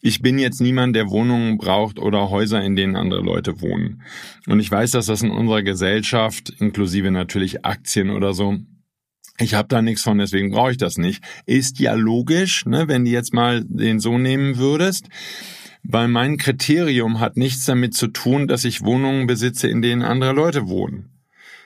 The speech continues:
So, wenn jetzt dein Kriterium wäre, du brauchst eine Wohnung oder du brauchst ein Haus, in dem andere Leute leben. Oder bei ganz vielen ist aktuell dieses schon seit einigen Jahren, meiner Meinung nach kommt das von,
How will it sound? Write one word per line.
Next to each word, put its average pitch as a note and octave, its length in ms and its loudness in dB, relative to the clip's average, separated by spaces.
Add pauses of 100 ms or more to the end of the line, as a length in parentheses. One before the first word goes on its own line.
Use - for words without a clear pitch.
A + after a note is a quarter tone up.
(120)
So, F#2+ 200 0
wenn A2 140 4
jetzt A#2 220 -2
dein C3 240 2
Kriterium A#2 840 0
wäre, B2+ 680 0
du A#2 100 0
brauchst A2+ 500 0
eine A#2 200 0
Wohnung C3+ 400 0
oder A2+ 220 0
du A2 100 -2
brauchst G#2+ 380 -2
ein G#2 100 0
Haus, B2 320 2
in B2 160 0
dem A#2+ 180 0
andere A#2 340 0
Leute A2 340 0
leben. F#2 340 0
Oder A2+ 260 2 (460)
bei A2 160 2
ganz B2+ 380 0
vielen C3+ 420 0
ist - 400 -4 (140)
aktuell B2 640 0
dieses A#2+ 480 -2
schon A2 180 0
seit G#2+ 180 0
einigen A2 380 0
Jahren, G#2+ 720 0
meiner G#2+ 220 0
Meinung G#2 240 -2
nach G#2 220 -2
kommt G#2+ 200 0
das G2+ 160 0
von, G2 420 0